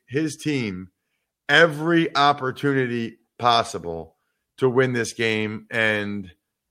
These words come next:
they still weren't able to get it done, unfortunately. Uh, Ben was, Ben Roethlisberger was actually better after the injuries, after the injury to his knee, after he banged up his knee and went in the locker room.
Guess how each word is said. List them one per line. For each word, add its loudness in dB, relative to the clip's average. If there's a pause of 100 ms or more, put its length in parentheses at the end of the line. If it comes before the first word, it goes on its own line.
(100)
they -2
still 4
weren't 0 (140)
able -4
to -4
get -2
it -10
done, -16 (280)
unfortunately. -8 (460)
Uh, 0 (180)
Ben 6
was, 2 (440)
Ben 8
Roethlisberger 4
was 2
actually 2
better 2 (480)
after 0
the 0
injuries, -4 (340)
after -2
the 4
injury -2
to 2
his 0
knee, 0
after 0
he 0
banged 2
up 2
his -6
knee -2
and -4
went 2
in -2
the -2
locker -2
room. -4